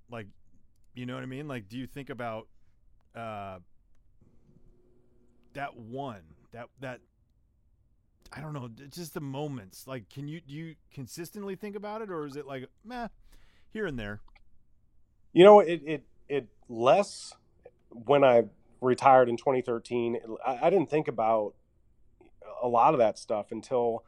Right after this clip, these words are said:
Speaker 2: I was far enough removed that I didn't think I could still go do it. Um, and,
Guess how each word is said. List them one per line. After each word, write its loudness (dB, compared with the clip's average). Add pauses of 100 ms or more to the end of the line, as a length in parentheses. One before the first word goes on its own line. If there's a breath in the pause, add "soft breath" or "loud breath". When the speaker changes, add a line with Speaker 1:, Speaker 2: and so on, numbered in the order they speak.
(220)
Speaker 2:
I 2
was -2
far 4
enough -4
removed -8 (380)
that 4
I 2
didn't -6
think -2
I -2
could -14
still -2
go -6
do -4
it. -8 (720)
Um, -6 (140)
and, 2